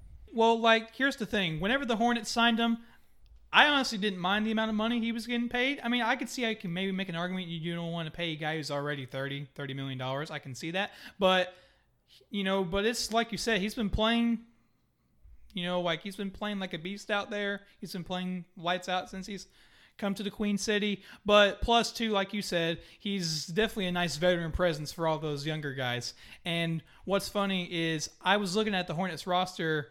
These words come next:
while I was at the beach, and I was looking. The Hornets only have four players on the roster that are over the age of twenty-five.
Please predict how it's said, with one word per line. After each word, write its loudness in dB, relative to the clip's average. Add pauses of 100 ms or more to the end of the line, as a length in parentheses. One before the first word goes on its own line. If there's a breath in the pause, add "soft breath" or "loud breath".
while -2
I -2
was -6
at -8
the -12
beach, -8 (200 soft breath)
and 0 (160 soft breath)
I 4
was 0
looking. -2 (300 soft breath)
The -2
Hornets 2
only 0
have 2
four 2
players 0
on -2
the -2
roster 0
that -2
are -4
over 2
the -4
age -2
of -8
twenty-five. -6